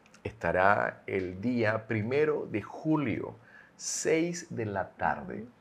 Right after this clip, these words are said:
Speaker 1: Auditorio Gladys Vidal del municipio de Panamá, edificio Atillo. Estaremos en nuestro primer podcast en vivo. Te invitamos a, a inscribirte.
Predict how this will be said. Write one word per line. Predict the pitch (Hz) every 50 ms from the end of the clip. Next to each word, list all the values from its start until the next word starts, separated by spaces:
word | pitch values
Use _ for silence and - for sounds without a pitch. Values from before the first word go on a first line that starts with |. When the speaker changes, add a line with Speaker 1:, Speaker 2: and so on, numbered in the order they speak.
| _ _ _ _ - _ _ -
Speaker 1:
Auditorio | 98 95 92 90 90 87 - 110 110 113 117 120 117 117 - - - 98 95
Gladys | 101 107 117 123 127 127 123 135 135 139 135 - - -
Vidal | 98 92 98 95 90 85 95 95 85 78 78 73 - 95 - - - - - - _ -
del | - 82 92 90 92 95 101 107 110 113 113 - - - _ _ _ - - - - _ _ _ _ - 107
municipio | 101 95 87 87 87 - - 120 120 110 123 120 113 107 98
de | 92 95
Panamá, | - - 104 110 120 123 113 90 87 82 82 82 85 - -
edificio | 90 87 82 82 - - 92 87 85 - - 90 90 87 90 87
Atillo. | 85 85 - - _ - - 147 147 127 98 90 92 107 151 - - - - _ _ _ - -
Estaremos | - - - - 95 92 139 170 170 120 120 147 - - - - _ -
en | - 104 98
nuestro | 90 - 101 90 -
primer | - 95 85 92 104 117 127 131 - -
podcast | - 123 117 113 113 - - 110 104 - - - _ _ -
en | 92 85 82 73
vivo. | 69 73 73 - - - - - -
Te | 92
invitamos | 87 85 87 - 101 101 110 120 123 120 - - - - - - - - - -
a, | 92 92 92 92 92 95 95 92 - - - - - - -
a | 90 92
inscribirte. | 87 - - 98 92 90 107 131 143 147 - - 220 233 -